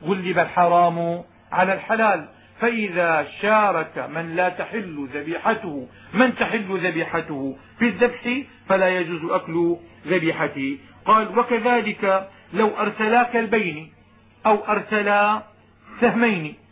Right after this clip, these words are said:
أو أن أحدهما أرسل سهما والثاني أرسل كلبا، فإذا سبقت آلة المسلم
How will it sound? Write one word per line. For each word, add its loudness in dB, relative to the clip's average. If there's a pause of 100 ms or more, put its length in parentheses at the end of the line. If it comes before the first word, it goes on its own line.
(240)
أو 2
أن 0
أحدهما 0
أرسل -2
سهما 0 (420)
والثاني 0
أرسل 0 (420)
كلبا، 0 (1080)
فإذا 2
سبقت 0 (200)
آلة 2
المسلم -2